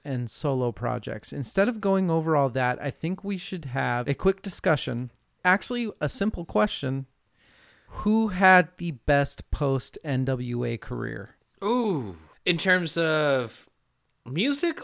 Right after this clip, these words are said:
Speaker 2: or financial success? Because
Speaker 1: I
Speaker 2: I
Speaker 1: think I'm
Speaker 2: think
Speaker 1: just gonna
Speaker 2: that
Speaker 1: g-,
Speaker 2: I can differentiate those two.
Speaker 1: So I'll start it. I think Dre is the very obvious choice, but I go Ice Cube. I just fucking love Ice Cube. I always have. He's amazing. He's fun.
Speaker 2: Yeah.
Speaker 1: Everything he does is fucking either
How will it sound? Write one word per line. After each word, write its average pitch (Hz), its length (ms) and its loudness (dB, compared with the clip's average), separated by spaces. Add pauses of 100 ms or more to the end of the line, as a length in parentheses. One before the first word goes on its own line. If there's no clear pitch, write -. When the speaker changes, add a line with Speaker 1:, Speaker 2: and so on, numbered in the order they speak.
Speaker 2:
or 160 340 2
financial 156 580 0
success? 120 560 -4
Because 135 320 -2
Speaker 1:
I 214 60 12
Speaker 2:
I 262 80 6
Speaker 1:
think 381 160 2
I'm 403 80 8
Speaker 2:
think 320 80 4
Speaker 1:
just 302 180 -2
gonna 269 240 8
Speaker 2:
that 214 40 0 (100)
Speaker 1:
g-, 147 80 0
Speaker 2:
I 180 120 2
can 160 260 -4
differentiate 160 640 -2
those 113 160 -8
two. 123 260 -2
Speaker 1:
So 208 260 4
I'll 262 160 10
start 175 340 6
it. - 100 -4 (100)
I 226 300 8
think 202 420 -2
Dre 135 560 4
is 131 260 -6
the 139 80 -4
very 147 360 4
obvious 147 400 2
choice, 135 320 -2
but - 200 -6
I 143 200 4
go 147 240 4
Ice 135 240 2
Cube. 120 380 -4 (280)
I 143 120 6
just 135 200 0
fucking 135 420 -2
love 139 260 4
Ice 165 200 6
Cube. 151 480 2
I 120 120 -2
always 120 300 -2
have. 160 400 6
He's 117 180 -8
amazing. 143 580 2
He's 120 200 -4
fun. 151 380 2
Speaker 2:
Yeah. - 100 -2
Speaker 1:
Everything 156 380 0
he 139 120 0
does 131 400 2
is 123 120 -6
fucking 131 420 -2
either 117 480 -6